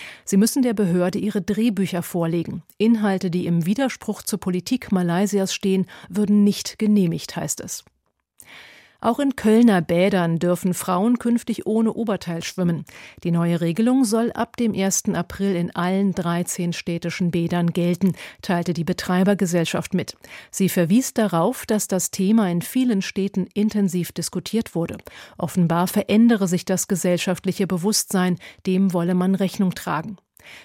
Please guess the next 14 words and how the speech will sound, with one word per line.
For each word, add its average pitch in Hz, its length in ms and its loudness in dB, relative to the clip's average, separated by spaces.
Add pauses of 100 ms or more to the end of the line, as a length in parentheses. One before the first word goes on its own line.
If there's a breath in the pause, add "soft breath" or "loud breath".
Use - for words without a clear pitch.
In 196 100 2
den 185 140 4
vergangenen 208 480 4
Monaten 208 680 2
hatten 214 280 -4
schon 208 220 -2
andere 185 400 2
Badbetreiber 170 760 -4
das - 280 -6
Oben 175 300 -2
ohne 180 280 0
Schwimmen 175 460 -2
offiziell 180 540 -4
erlaubt, 170 440 -2